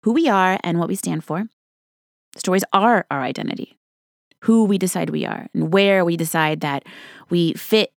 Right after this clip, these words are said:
into the picture, where we fit into the world. So what story are you telling about yourself, to yourself? What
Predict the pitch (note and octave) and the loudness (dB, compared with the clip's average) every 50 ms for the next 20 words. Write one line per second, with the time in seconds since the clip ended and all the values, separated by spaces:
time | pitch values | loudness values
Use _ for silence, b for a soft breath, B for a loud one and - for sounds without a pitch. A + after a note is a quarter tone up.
0 | _ - F3+ F3 E3+ E3+ E3 E3 D#3+ - D3 - - - - F2+ D2+ - - - | _ -2 -2 -2 0 0 -2 -2 -2 -4 -8 -6 -6 -6 -6 -8 -10 -10 -6 -2
1 | F3+ F#3+ G3 G3 F#3+ F#3 F3 E3+ - - - F3 E3 - - - - D#3+ D#3+ - | 0 2 2 2 2 0 -2 -4 -6 -2 0 0 0 0 -2 -4 -4 -4 -2 -2
2 | - - D3 - - - - - - - B B B B B B B B B B | -4 -6 -6 -6 -6 -6 -8 -10 -10 -12 B B B B B B B B B B
3 | B B _ _ _ _ _ - - B3 C4+ E4+ - - - G#4+ F4 D#4+ D4 C4 | B B _ _ _ _ _ -4 0 2 2 2 2 2 0 2 2 4 4 4
4 | A#3 A#3 A3 A#3+ A3+ G3 F#3+ F#3 F3+ E3 D3 D3 - _ _ - - D3+ D3+ - | 2 2 2 2 0 0 0 0 0 0 0 0 -2 _ _ -12 -8 -6 -4 -4
5 | - - - - - - _ - - C4 C4 B3 G#3+ E3 B2 - - - - - | -4 -6 -8 -10 -12 -16 _ -2 2 4 4 4 4 2 0 -2 -4 -6 -8 -10
6 | - - - _ _ _ _ _ _ _ _ _ _ _ - G#3 G#3+ G3 - | -12 -18 -20 _ _ _ _ _ _ _ _ _ _ _ 2 2 2 2 -2